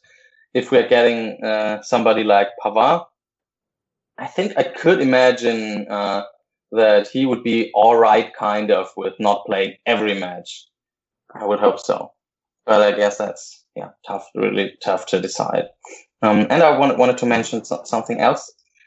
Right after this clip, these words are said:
Uh, <clears throat> I feel like, uh, other than, uh, at the beginning of the season, it doesn't feel anymore like, uh, our system completely depends on who's playing, and that's a good thing. Because at the beginning of the season,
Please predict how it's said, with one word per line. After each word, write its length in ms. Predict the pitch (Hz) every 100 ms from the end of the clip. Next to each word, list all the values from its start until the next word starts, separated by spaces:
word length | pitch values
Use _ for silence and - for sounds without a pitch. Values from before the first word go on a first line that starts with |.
| -
Uh, 340 | 113 110 110 110 _ _ _
<clears throat> 300 | _ _ -
I 1120 | - 202 - - _ _ _ _ _ - 165
feel 160 | 170 175
like, 220 | 170 170 _
uh, 280 | 143 143 139 - _ _ _ _ _ _ _ _ -
other 240 | - 165 156
than, 460 | 135 131 127 117
uh, 160 | - -
at 120 | 123 -
the 80 |
beginning 340 | 117 120 196 131
of 160 | 113
the 60 | 113
season, 580 | - 117 117 113 117 113 - -
it 100 | 127
doesn't 280 | 165 170 -
feel 340 | - 160 156
anymore 480 | 131 139 135 135 131
like, 340 | 123 120 120 - - -
uh, 400 | 117 113 110 110 - _ _ _ _ _ _ _ _ _ -
our 220 | 117 135
system 600 | - - 180 180 156 135
completely 440 | - 123 139 127 123
depends 480 | 123 127 123 120
on 160 | 117 113
who's 220 | 110 104
playing, 460 | - 101 95 90 92 _
and 140 | 107 104
that's 180 | 101 -
a 60 |
good 260 | 98 92 -
thing. 200 | 101 98 - -
Because 300 | 117 131 127
at 100 | 127
the 60 | 131
beginning 320 | 120 160 170
of 120 | 143 -
the 60 |
season, 580 | 123 151 151 143 135 127